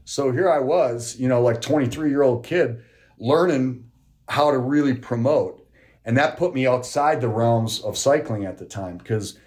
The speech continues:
before then it was only the Coor-, not only, but it was the Coors Classic. And then it jumped to this event on the Northeast, uh, at that time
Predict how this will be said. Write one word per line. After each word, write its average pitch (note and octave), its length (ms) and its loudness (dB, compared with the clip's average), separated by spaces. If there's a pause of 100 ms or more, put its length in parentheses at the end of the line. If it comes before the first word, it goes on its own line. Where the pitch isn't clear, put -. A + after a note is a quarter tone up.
(200)
before F#3+ 480 2
then B2 220 -2
it B2 100 -4
was B2 140 -2
only C3 220 4
the A#2 100 0
Coor-, - 260 -8
not C3+ 240 0
only, B2+ 280 0
but A#2 160 2
it A#2 80 0
was B2+ 220 2
the A#2+ 80 -4
Coors A#2 360 0
Classic. D3+ 560 -2
And A#2 80 0
then A#2 140 4
it A2 140 0
jumped B2 520 0 (280)
to B2 100 -2
this A2+ 220 2
event A#2 280 2
on A2+ 120 2
the G#2+ 80 -2
Northeast, A2 680 0 (460)
uh, G#2+ 520 2 (560)
at A2 160 -2
that G#2+ 220 0
time A2 380 2